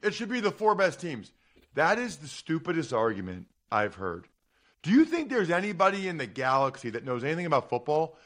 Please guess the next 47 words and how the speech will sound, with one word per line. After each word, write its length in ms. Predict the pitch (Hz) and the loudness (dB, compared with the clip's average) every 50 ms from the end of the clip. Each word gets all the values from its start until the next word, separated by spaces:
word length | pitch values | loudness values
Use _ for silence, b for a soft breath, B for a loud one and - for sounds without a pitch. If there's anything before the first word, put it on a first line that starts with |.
| b b | b b
that 160 | b 123 110 - | b -4 -2 2
doesn't 420 | - 147 151 139 170 165 - - | 4 4 4 2 0 -6 -6 -4
think 300 | 147 143 147 - - 113 | -4 -4 -4 -6 -10 -16
Georgia's 560 | 101 - 123 104 107 123 131 120 143 139 113 | -8 -4 -2 0 2 2 0 0 -2 -4 -2
one 160 | 110 113 120 | -2 -2 -2
of 60 | 123 113 | 0 -2
the 60 | 107 | -4
four 220 | - - 117 113 | -2 0 0 2
best 280 | 110 113 107 104 - - | 2 2 0 0 -2 -8
teams? 380 | 104 98 98 104 107 - - - _ _ _ _ _ _ _ _ _ _ _ _ _ _ _ _ _ | -10 -10 -10 -10 -12 -16 -20 -20 _ _ _ _ _ _ _ _ _ _ _ _ _ _ _ _ _
Like, 200 | - 214 202 - - _ _ _ - - - | -2 -2 -2 -4 -8 _ _ _ -14 -4 0
ask 300 | 226 254 294 277 - - - | 4 4 4 4 2 0 -2
any, 220 | 247 277 294 285 - | -2 -2 -2 -2 -2
ask 280 | - 233 269 254 - | 0 0 0 0 0
any 240 | 254 269 277 277 240 | -2 -2 0 0 0
odds 400 | - 160 196 214 226 226 202 180 | 0 2 4 4 6 4 2 0
maker, 360 | 202 226 226 220 220 220 220 - | 0 0 0 0 0 -2 -4 -2
any 180 | 208 226 233 220 | -2 -2 -2 -4
point 360 | 226 - - 220 226 226 220 | -6 -4 -2 -2 -2 -2 -4
spread. 260 | - - 208 175 139 - b b b b b | -4 -2 -2 -2 -2 -4 b b b b b
You 160 | 143 185 247 | 0 2 4
don't 220 | 262 302 294 294 - | 4 4 4 2 0
think 300 | 294 285 233 190 127 113 | -4 -4 -4 -6 -8 -12
Georgia's 540 | - - 156 147 156 202 233 233 254 233 226 | -6 -2 0 2 2 2 2 0 -2 -4 -2
one? 240 | 240 254 - 180 | -2 -2 -2 -4
So 100 | 160 - | -6 -6
you 120 | 262 240 247 | -6 -6 -4
can't 200 | - 285 285 285 | -2 -2 -2 -2
say, 60 | 277 254 | 0 2
"Oh, 240 | 262 269 269 240 220 | 4 4 4 4 4
well, 120 | 220 214 | 2 2
Alabama, 440 | 226 247 240 226 240 247 247 226 - B B B B B | 4 4 4 4 4 4 2 2 -2 B B B B B
they're 500 | 208 214 202 - - 247 240 226 240 247 | 0 0 0 0 -2 -6 -4 -2 2 2
not 160 | 262 247 247 | 4 4 4
one 120 | 247 240 | 4 2
of 80 | 233 226 | 0 0
the," 60 | - - _ _ _ _ _ _ _ _ _ _ _ | -4 -14 _ _ _ _ _ _ _ _ _ _ _
Georgia, 720 | - - 233 262 359 523 - - - - 175 123 110 - - _ _ _ | -6 0 4 6 6 6 6 4 2 2 2 2 0 -2 -6 _ _ _
I 160 | - 247 277 269 | 2 2 4 2
promise, 640 | - - 208 247 294 294 294 262 208 185 175 - - | 2 0 2 4 6 6 6 4 2 -2 -6 -8 -8
is 140 | 190 190 165 | -8 -6 -4
one 160 | 190 220 220 | -2 -2 -2
of 60 | 208 | -2
the 80 | 190 170 | -4 -4
four 240 | - 208 208 208 | -2 0 0 2
best 260 | 185 196 185 170 - - | 4 4 2 2 0 -4
teams. 380 | 180 160 131 104 95 - - | -10 -10 -10 -10 -14 -18 -20